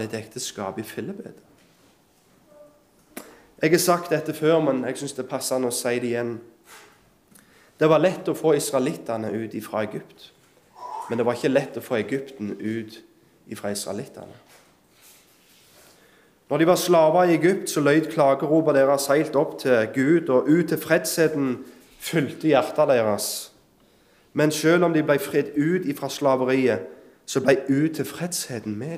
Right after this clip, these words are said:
dem. Og derfor fikk de ikke komme inn til det lovede land. Og det er skrevet ned til lærdom for oss.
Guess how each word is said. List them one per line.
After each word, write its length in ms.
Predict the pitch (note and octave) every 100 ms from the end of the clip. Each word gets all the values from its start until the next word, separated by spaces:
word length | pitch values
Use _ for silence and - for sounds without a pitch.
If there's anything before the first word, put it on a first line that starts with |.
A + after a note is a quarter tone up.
| D3
dem. 120 | - _ _ _ _ _ _ _ _ _ _ _ _ _ _ _ _ _ _ _ _ -
Og 180 | C3 D3+
derfor 360 | E3 - C#3
fikk 340 | - C3 C#3 -
de 100 | G#2
ikke 180 | A#2 G#2+
komme 260 | A#2 G#2
inn 100 | A2+ A#2
til 140 | A2
det 60 | A2
lovede 360 | G#2 G2 A2+
land. 300 | A#2+ D3 - - _ _ _ _ _ _ _ _ _ _ _ _ _ _ _ _ _ _ _ _ _ _ _ _ _ _ _ _ _ _ _
Og 160 | A2+ G#2+
det 160 | C3+ C#3+
er 80 |
skrevet 360 | C#3+ - B2+ B2
ned 180 | A#2+ D3+
til 100 | B2+
lærdom 420 | A#2+ G#2+ G#2 A#2+
for 260 | B2 B2 -
oss. 220 | - -